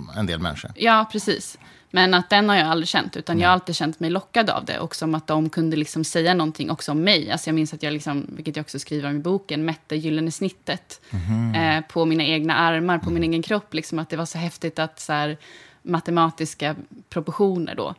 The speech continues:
Speaker 1: Mm.
Speaker 2: eh, finns i verkligheten i min kropp. Liksom.
Speaker 1: Mm.
Speaker 2: Ehm, så att jag alltid varit dragen till matematiken. Och, ehm, och, ehm, det var ju därför jag valde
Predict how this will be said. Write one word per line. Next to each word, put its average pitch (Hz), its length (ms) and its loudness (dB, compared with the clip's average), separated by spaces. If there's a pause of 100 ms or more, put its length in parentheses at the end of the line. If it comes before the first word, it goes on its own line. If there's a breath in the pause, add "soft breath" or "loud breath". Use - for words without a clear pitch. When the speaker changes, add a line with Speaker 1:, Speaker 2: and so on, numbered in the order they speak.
(160 loud breath)
Speaker 1:
Mm. 143 720 0
Speaker 2:
eh, 67 60 -6 (120)
finns 180 520 0
i 165 40 -2
verkligheten 175 760 0
i 165 160 0
min 156 240 2
kropp. - 560 -6
Liksom. - 360 -10 (120 loud breath)
Speaker 1:
Mm. 87 220 -2 (400 loud breath)
Speaker 2:
Ehm, 160 600 2 (580)
så - 120 0
att 190 80 4
jag 214 120 4
alltid 190 480 4
varit 180 200 2
dragen 160 360 2
till - 180 -4
matematiken. 143 720 -4 (100)
Och, 156 380 0
ehm, 131 340 -4 (1160)
och, 165 600 0
ehm, 156 580 -2
det - 160 -6
var 175 100 4
ju 170 80 4
därför 165 340 2
jag 160 80 2
valde 156 420 2